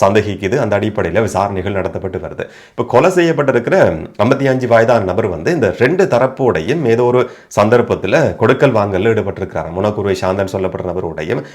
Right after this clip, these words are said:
தெஹிபாலே மல்லி என்று சொல்லப்படுற நபரோடையும் வந்து ரெண்டு பக்கமும் தொடர்புகளை வச்சிருந்த நபர்னு சொல்லியும் சில தகவல்கள் இருக்கு. தெஹிபாலே மல்லின்னு சொல்லப்படுற நபரால தான் இந்த கொலை நடத்தப்பட்டிருக்கலாம்னு சொல்லி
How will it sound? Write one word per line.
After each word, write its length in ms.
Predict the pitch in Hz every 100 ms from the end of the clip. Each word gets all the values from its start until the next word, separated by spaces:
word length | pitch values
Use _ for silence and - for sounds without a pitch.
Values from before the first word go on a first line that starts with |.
| - -
தெஹிபாலே 540 | 104 135 131 127 117
மல்லி 380 | 87 113 120 -
என்று 200 | 95 107
சொல்லப்படுற 320 | 110 101 98
நபரோடையும் 480 | 90 104 104 92 85
வந்து 400 | 80 120 131 - - -
ரெண்டு 280 | 117 139 131
பக்கமும் 640 | 120 120 107 135 127 90
தொடர்புகளை 500 | 92 107 123 120 113
வச்சிருந்த 340 | 107 110 104 87
நபர்னு 280 | 92 107
சொல்லியும் 400 | 95 - 80 117
சில 160 | 117 95
தகவல்கள் 500 | 90 90 98 92 92
இருக்கு. 420 | 87 82 127 - - - 107
தெஹிபாலே 540 | 110 165 147 139 143
மல்லின்னு 440 | 139 95 120 127 113
சொல்லப்படுற 640 | 110 110 113 120 113 90 -
நபரால 380 | 92 113 113 90
தான் 160 | 92 131
இந்த 160 | 104
கொலை 240 | 104 107 110
நடத்தப்பட்டிருக்கலாம்னு 920 | 101 107 110 107 110 107 113 92 90
சொல்லி 400 | 87 92 135